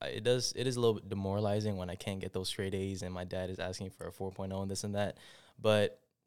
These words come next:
being raised by my dad, he is not also, like, a book smart person. He is very handy and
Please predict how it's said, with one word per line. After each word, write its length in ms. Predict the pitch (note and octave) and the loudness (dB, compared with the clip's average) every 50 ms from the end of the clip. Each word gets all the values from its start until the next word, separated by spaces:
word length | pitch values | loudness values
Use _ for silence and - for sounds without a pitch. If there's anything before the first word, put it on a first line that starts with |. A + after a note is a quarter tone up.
| _ _ _ _ _ A2+ | _ _ _ _ _ -4
being 180 | B2 C3+ B2+ B2 | -2 0 2 4
raised 260 | A2+ A#2 A#2 A2+ A#2+ | 4 4 2 2 2
by 140 | A2 G2+ G2+ | 0 2 2
my 140 | G2+ G2 | 2 2
dad, 240 | F#2+ G2+ G2+ G2 G2 | 2 2 2 2 0
he 240 | G2 - G#2 G#2 G2+ | -2 -2 -2 0 0
is 120 | G2 G2 | 0 0
not 300 | G2 G2 G2 G2 G2 - - - | 0 -2 -2 -2 -2 -4 -2 -2
also, 320 | - F2+ F#2+ F#2+ - G2+ | 0 0 0 0 -2 -2
like, 220 | F#2+ F#2+ F#2+ F#2+ - | -2 -4 -4 -6 -6
a 40 | F2+ | -8
book 200 | F#2 G#2 G2 - | -6 -6 -8 -6
smart 240 | - G2+ F#2+ - | -6 -6 -6 -6
person. 280 | - - F#2+ F#2 - F#2 | -6 -6 -6 -6 -6 -6
He 160 | F2+ F#2+ F#2+ | -6 -6 -4
is 140 | F#2+ F#2 F2+ | -4 -4 -6
very 240 | F2+ F#2 F#2+ F#2 F#2 | -6 -4 -4 -4 -4
handy 520 | F2+ G#2 G2+ F#2+ G2 F#2+ F#2+ G2+ G2 F#2+ | -4 -4 -4 -4 -4 -4 -4 -4 -4 -4
and 160 | F#2 F2+ F2+ | -4 -6 -8